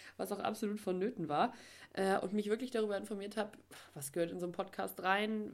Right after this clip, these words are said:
wer hört so einen Podcast und was darf man da alles sagen und wie nimmt man den überhaupt auf?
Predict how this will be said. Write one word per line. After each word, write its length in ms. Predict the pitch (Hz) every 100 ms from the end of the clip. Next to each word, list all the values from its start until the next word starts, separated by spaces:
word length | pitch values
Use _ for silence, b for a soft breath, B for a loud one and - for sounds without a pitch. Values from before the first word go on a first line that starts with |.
| -
wer 200 | 165 170
hört 160 | 220 226
so 60 |
einen 80 | 220
Podcast 640 | 226 220 - 214 214 220 -
und 300 | 160 165 165
was 200 | 175 -
darf 180 | 185 190
man 140 | 185
da 80 | 180
alles 240 | - 170
sagen 360 | 165 180 233 240
und 140 | 175
wie 60 | 170
nimmt 240 | 185 208
man 100 | -
den 160 | 180 185
überhaupt 320 | 165 156 160
auf? 300 | - 196 -